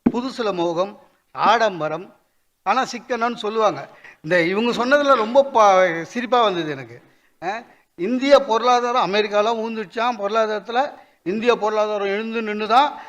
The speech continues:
அதுக்கு காரணம் இவங்க சமையல் ரூம்ல வச்சுக்கிற சிறுவாட்டு துணியை. ஒண்ணும் புரியல. அஹ்,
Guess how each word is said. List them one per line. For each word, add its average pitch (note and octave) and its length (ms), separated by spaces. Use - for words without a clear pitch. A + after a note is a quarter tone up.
அதுக்கு G#3 680
காரணம் A#3+ 680
இவங்க G#3 200
சமையல் A#3+ 320
ரூம்ல G#3 240
வச்சுக்கிற A3 320
சிறுவாட்டு G#3 500
துணியை. D#3+ 340
ஒண்ணும் G3 280
புரியல. G#3 280
அஹ், A3+ 240